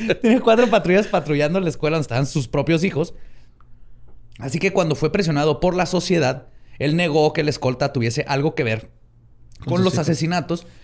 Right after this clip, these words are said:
Speaker 2: Ah.
Speaker 1: pero luego fue co-, contradecido por el gobernador del estado. Y después, el presidente municipal declaró que los rumores no eran ciertos,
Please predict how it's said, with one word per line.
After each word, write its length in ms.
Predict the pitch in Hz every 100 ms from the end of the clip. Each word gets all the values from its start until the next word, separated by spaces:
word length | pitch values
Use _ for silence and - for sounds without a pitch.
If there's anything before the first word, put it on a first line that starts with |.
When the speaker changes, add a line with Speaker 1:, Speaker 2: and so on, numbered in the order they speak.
| -
Speaker 2:
Ah. 80 | 117
Speaker 1:
pero 140 | 185 185
luego 220 | 185 190
fue 320 | 190 185 180
co-, 140 | 165 160 -
contradecido 880 | 180 180 185 185 180 175 135 147 -
por 140 | 170
el 80 | 175
gobernador 560 | 156 156 135 131 214 269
del 160 | 214
estado. 460 | 143 - 104 113 - - - - -
Y 120 | 220
después, 600 | 196 - 294 240 254 - - -
el 120 | 180
presidente 480 | 175 151 165 175 233
municipal 420 | 226 208 180 175
declaró 400 | 185 180 147 151
que 80 | 160
los 140 | 160
rumores 460 | 139 135 139 147 - 120
no 120 | 175
eran 200 | 240 269
ciertos, 560 | 294 311 160 - -